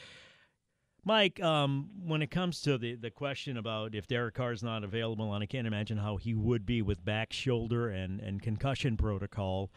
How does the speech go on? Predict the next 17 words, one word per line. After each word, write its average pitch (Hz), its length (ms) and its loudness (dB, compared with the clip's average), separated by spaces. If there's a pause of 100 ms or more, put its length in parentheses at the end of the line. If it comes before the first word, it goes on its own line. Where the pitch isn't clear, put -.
(560)
uh, 107 260 0
you 143 80 -2
know, 139 80 2
I'm 131 60 2
getting 135 160 2
some - 120 -10
text 131 320 0
people 127 280 2
saying 123 300 2
not 117 160 2
Jameis 120 380 2
Winston, 117 420 2
Taysom 113 440 0
Hill. 120 380 -2
I, 101 260 -8
I 113 100 -2
think 151 280 -4